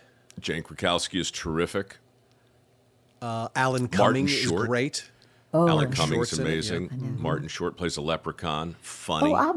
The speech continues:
Speaker 3: we'll
Speaker 1: funny,
Speaker 3: have
Speaker 1: funny.
Speaker 3: to, uh, look for that. That sounds interesting.
Speaker 2: It's so much fun.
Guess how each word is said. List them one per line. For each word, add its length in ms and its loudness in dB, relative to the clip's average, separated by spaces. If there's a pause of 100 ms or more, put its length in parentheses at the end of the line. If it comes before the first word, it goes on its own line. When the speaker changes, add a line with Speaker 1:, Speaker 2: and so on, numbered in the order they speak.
Speaker 3:
we'll 260 6
Speaker 1:
funny, 100 2
Speaker 3:
have 160 4
Speaker 1:
funny. 220 2
Speaker 3:
to, 180 -4
uh, 20 2
look 280 4
for 180 2
that. 340 2 (100)
That 280 0 (160)
sounds 400 -6
interesting. 680 -10
Speaker 2:
It's 240 -2
so 260 0
much 280 -4
fun. 340 -6